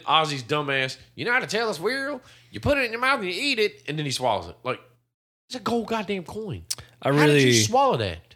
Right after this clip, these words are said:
Speaker 2: I really was hoping he was gonna get his guts ripped out.
Speaker 1: That'd have been awesome.
Speaker 2: It needed to happen.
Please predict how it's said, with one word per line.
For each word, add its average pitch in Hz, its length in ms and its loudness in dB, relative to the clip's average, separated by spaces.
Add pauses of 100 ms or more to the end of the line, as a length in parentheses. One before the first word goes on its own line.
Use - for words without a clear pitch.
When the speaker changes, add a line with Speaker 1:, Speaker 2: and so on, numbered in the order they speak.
Speaker 2:
I 143 80 2
really 117 460 4
was 110 180 2
hoping 104 320 0
he 113 80 0
was 101 140 -2
gonna 107 180 0
get 98 160 -2
his 95 140 -8
guts 98 320 -4
ripped 92 220 -4
out. 92 260 -6 (580)
Speaker 1:
That'd - 220 -6
have - 20 -18
been - 160 -16 (100)
awesome. - 420 -4 (320)
Speaker 2:
It 147 80 -2
needed 110 340 2
to - 100 -4
happen. - 440 -12